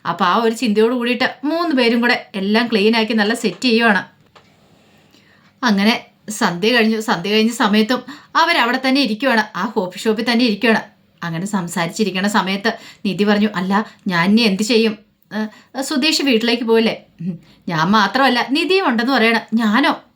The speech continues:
ഞാനെങ്ങനെ വരുന്നേ?" "ഞാൻ വരുന്നില്ല, ഞാൻ ഹോസ്റ്റലിലേക്ക് പോയിക്കോളാന്ന് പറയണ."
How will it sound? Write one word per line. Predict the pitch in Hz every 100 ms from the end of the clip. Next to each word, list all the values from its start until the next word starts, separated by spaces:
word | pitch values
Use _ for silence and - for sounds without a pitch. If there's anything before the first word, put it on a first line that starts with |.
| _
ഞാനെങ്ങനെ | 220 180 214 277 302
വരുന്നേ?" | 311 262 277
"ഞാൻ | 208 180 226
വരുന്നില്ല, | 262 269 294 254 - -
ഞാൻ | 359 415
ഹോസ്റ്റലിലേക്ക് | 359 262 269 285 302
പോയിക്കോളാന്ന് | 302 247 247 254 277
പറയണ." | 240 254